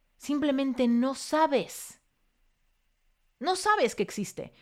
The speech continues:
No sabes de lo que te estás perdiendo. No sabes lo que podría ser para ti, pero simplemente nadie te ha contado que existe, ¿no? Es como una persona que nace en medio del desierto del Sahara, ¿no?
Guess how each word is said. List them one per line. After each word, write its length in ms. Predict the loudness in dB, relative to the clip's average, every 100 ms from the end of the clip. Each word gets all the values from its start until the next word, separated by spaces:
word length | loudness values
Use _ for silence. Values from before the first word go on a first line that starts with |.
| _
No 100 | 0
sabes 240 | 4 4
de 80 | 4
lo 80 | 4
que 100 | 2
te 80 | 0
estás 240 | 2 0
perdiendo. 720 | 0 -2 0 0 2 0 -6 _ _ -4
No 100 | 0
sabes 300 | 6 6 8
lo 100 | 4
que 100 | 2
podría 760 | 0 -2 -2 -2 2 2 2 -2
ser 340 | -2 0 0
para 300 | 0 -2 -2
ti, 300 | -6 -6 -8 -12 _ _ _
pero 160 | -2
simplemente 760 | 0 0 0 0 0 0 0 -2
nadie 480 | -2 0 2 0 -2
te 100 | -4
ha 80 | -6
contado 520 | -4 -2 -2 -2 -6
que 80 | -12
existe, 720 | -16 -14 -12 -12 -12 -20 -20 _ _ _ _
¿no? 220 | -8 -6 -8 -14 -16 -6
Es 100 | 0
como 220 | 2 2
una 160 | 2 2
persona 560 | 0 0 2 2 -2 -8 _ _ _ -20
que 680 | 2 4 6 4 4 4 4 4
nace 640 | 4 6 6 6 4 4
en 200 | 4 2
medio 380 | 4 4 4 4
del 360 | 4 2 0 0
desierto 440 | -2 0 0 2
del 100 | 2
Sahara, 460 | 0 0 2 2 -2
¿no? 200 | -8